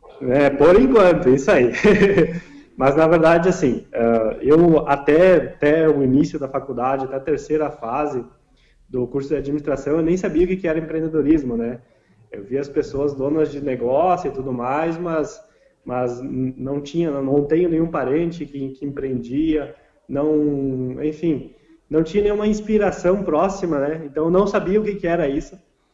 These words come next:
E foi só na, na, na, na faculdade, né, que eu meio que caí de paraquedas também, porque eu, eu acabei ganhando uma bolsa pra fazer o curso de administração, sendo que eu queria ir pra outra área, né?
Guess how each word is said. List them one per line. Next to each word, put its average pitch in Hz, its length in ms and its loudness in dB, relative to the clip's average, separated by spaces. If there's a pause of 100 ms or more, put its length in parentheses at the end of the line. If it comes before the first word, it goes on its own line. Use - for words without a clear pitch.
(300)
E 139 60 -14
foi 170 180 -4
só 170 240 -4
na, 208 240 -2
na, 156 200 -2
na, 135 220 -4
na 127 180 -6
faculdade, 147 680 -4
né, 143 220 -4 (380)
que - 120 -6
eu 139 180 0
meio 131 260 0
que - 100 -14
caí 156 200 0
de 160 80 -4
paraquedas 156 640 -4
também, 143 300 -4
porque - 200 -8
eu, 131 280 -4
eu 123 80 -8
acabei 135 340 -6
ganhando 147 600 -4
uma 123 440 -6
bolsa 165 420 -2
pra 139 140 -10
fazer 139 240 -4
o 147 40 0
curso 147 220 -10
de - 60 -8
administração, 143 640 -6
sendo 156 180 -8
que 156 80 -10
eu 147 40 -10
queria 151 340 -2
ir 160 100 -2
pra 160 140 -6
outra 156 340 -2
área, 151 320 -2
né? 151 200 -6